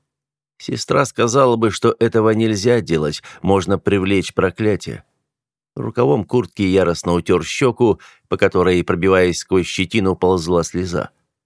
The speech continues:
Он почувствовал себя вдруг смертельно уставшим. Он устал от этой работы, где он зачастую отстаёт от смерти на пару шагов.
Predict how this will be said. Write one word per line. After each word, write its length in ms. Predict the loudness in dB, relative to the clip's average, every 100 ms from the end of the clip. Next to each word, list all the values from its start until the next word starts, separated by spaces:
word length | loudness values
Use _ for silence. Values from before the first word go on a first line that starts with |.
| _ _ _ _
Он 160 | -6 -4
почувствовал 520 | -4 -4 -6 0 0
себя 300 | 0 2 2
вдруг 320 | 2 0 -2
смертельно 800 | -2 -2 -2 -2 -2 0 0 -2
уставшим. 680 | -6 -10 -6 -6 -6 -14 -16 _ _ _ _ _
Он 180 | 2 2
устал 380 | -2 0 2 4
от 140 | 2
этой 280 | 0 2 4
работы, 520 | 2 2 0 0 -2
где 220 | 0 0
он 100 | 0
зачастую 720 | -2 -2 -4 -2 0 2 2 0
отстаёт 480 | -6 0 0 2 -2
от 140 | -4
смерти 400 | -2 0 0 -2
на 160 | -2 -2
пару 280 | -2 -2
шагов. 540 | -4 -8 -8 -10 -10